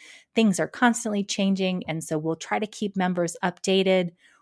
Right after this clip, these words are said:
for the latest breaking information, please subscribe to the Advocacy Forum on A D C E S Connect. That's the best way to get real-time updates.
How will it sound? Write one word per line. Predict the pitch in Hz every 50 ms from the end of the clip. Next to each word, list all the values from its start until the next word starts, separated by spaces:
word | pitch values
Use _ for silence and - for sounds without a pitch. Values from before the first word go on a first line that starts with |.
| _
for | - - - 180 175 170 165
the | 156 165 160
latest | 160 185 208 226 220 220 202 - - - - 302
breaking | 196 170 185 185 180 185 196 180 175
information, | 170 165 - - 185 175 170 165 160 - - 170 165 165
please | - - - - 233 233 226 208 - -
subscribe | - 185 180 - - - 170 156 156 160 165 170 165
to | - - 170
the | 160 151 - - -
Advocacy | 156 160 160 - 175 - - 180 170 - 185 170
Forum | - - - 160 165 180 196 214 233 254 277 262 262 -
on | 170 165 165 165 -
A | 165 165
D | 170 165 160
C | 165 - - - 160 156
E | 156
S | 147 147 - -
Connect. | - - 160 175 208 240 240 _ _ - - _
That's | - 135 - - -
the | - 147
best | - 180 185 - - -
way | 180 170 170 165
to | - - 165
get | - 165 160 - - _ 160
real-time | 170 175 180 185 185 - - - 196 175 165 165 -
updates. | 156 170 - _ - 240 254 277 330 - - -